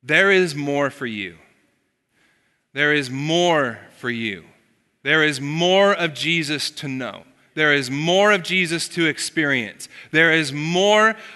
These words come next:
of this life to have.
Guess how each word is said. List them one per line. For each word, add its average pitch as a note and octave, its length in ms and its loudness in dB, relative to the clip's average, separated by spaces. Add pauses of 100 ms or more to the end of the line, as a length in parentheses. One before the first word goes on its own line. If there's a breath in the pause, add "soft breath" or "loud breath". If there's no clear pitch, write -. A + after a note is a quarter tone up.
of D#3+ 300 0
this E3+ 240 0
life D3 760 0 (400)
to E3 480 0 (920 soft breath)
have. C3+ 520 -2